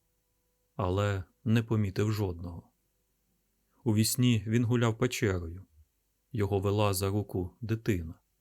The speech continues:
Полум'я їхнього ліхтаря вигравало на вологих напливах стін,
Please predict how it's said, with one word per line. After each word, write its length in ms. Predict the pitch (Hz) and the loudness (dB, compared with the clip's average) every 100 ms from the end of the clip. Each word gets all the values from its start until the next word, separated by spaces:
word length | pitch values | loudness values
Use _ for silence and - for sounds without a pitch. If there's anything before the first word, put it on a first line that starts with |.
| _ _ _ _ _ _ _ _ _ _ | _ _ _ _ _ _ _ _ _ _
Полум'я 640 | 113 110 104 98 95 87 | 2 4 2 0 -2 -4
їхнього 440 | 104 110 - 104 101 | 0 0 0 0 0
ліхтаря 600 | 107 - 107 117 110 - _ _ | -2 0 2 2 0 -4 _ _
вигравало 680 | 107 95 113 123 120 110 98 | -4 0 2 2 4 2 2
на 120 | 104 | 0
вологих 460 | 101 110 113 101 - | 2 2 2 0 -4
напливах 480 | 101 104 92 95 - | -4 -2 -2 -2 -4
стін, 400 | - 101 87 | -6 -6 -8